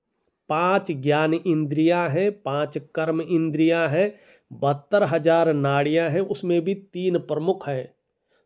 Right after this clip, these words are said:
सुषुम्ना नाड़ी, ठीक है ना, और चंद्र नाड़ी, आप जो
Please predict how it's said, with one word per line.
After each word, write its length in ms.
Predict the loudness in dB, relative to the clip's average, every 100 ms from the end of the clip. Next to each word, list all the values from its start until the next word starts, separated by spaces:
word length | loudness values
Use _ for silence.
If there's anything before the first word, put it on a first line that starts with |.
| _
सुषुम्ना 520 | -4 -4 0 2 2 2
नाड़ी, 480 | 2 2 0 -4 _ _ _ _ _ _ _ _ _ -2
ठीक 260 | 0 2
है 80 | 2
ना, 180 | 2 0 -4 _ _ -4
और 320 | -2 -2 -4 _ _ _ _ -2
चंद्र 340 | 0 2 2
नाड़ी, 460 | 2 2 0 -2 -8 _ _ _ _ _ _ _
आप 260 | -8 -8 -10
जो 720 | -16 -12 -4 2 4 2 0